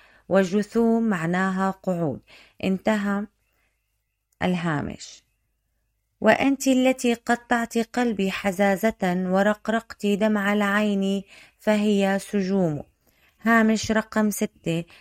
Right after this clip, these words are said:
في ديوان ابن الدمينة: "رقرقت قرح القلب فهو مستقيم"، وفي الزهرة قريب منه مع تحريف.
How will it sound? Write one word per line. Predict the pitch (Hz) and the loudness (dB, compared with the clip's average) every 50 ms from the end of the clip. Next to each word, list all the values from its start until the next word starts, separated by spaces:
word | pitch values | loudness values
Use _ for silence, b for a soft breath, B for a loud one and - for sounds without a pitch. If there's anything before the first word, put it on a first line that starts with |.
| B B _ | B B _
في | - 220 214 202 | 2 2 4 4
ديوان | 175 208 208 208 220 226 220 214 214 208 214 - - | 4 2 2 4 4 2 2 2 2 0 -2 -2 -4
ابن | 214 190 180 202 202 | -4 -2 0 2 2
الدمينة: | 202 180 170 190 202 202 208 208 196 185 175 170 160 156 160 165 | 0 0 0 -2 0 0 2 2 0 0 0 -2 -2 -4 -4 -2
"رقرقت | 175 185 - - 208 214 - - - - - 208 208 208 208 208 - - | -4 -4 -4 -6 -6 -6 -6 -8 -12 -8 -2 0 0 0 0 -2 -2 -4
قرح | 220 214 202 190 - - | -4 -4 -4 -4 -4 -4
القلب | 185 180 170 - - 202 208 202 185 175 180 180 185 175 | -2 -2 -4 -4 -4 -2 -2 -2 -2 -2 -2 -2 -4 -4
فهو | - - 202 196 190 190 190 190 185 185 180 | -6 -6 -4 -4 -2 -2 -2 0 0 -2 -2
مستقيم"، | 185 196 208 - - - 170 - - - 190 180 175 170 175 175 B B B B B B B | -2 -2 -4 -4 -6 -8 -8 -6 -4 -4 -2 -2 -2 -2 -4 -6 B B B B B B B
وفي | 202 214 - - | -2 -2 0 0
الزهرة | 214 190 175 185 220 208 208 202 190 190 | 0 0 0 -2 -2 0 0 0 0 -2
قريب | - - - 190 196 196 190 175 170 | -2 -4 -2 -2 0 0 0 -2 -2
منه | 180 190 196 196 185 180 190 196 202 208 - b b b b b b b b | -2 -2 -2 -2 -2 -2 -2 -2 -2 -2 -6 b b b b b b b b
مع | - 180 175 175 | -4 -2 -2 -2
تحريف. | - - 175 - - - 151 123 - | -4 -4 -6 -6 -4 -4 -4 -6 -6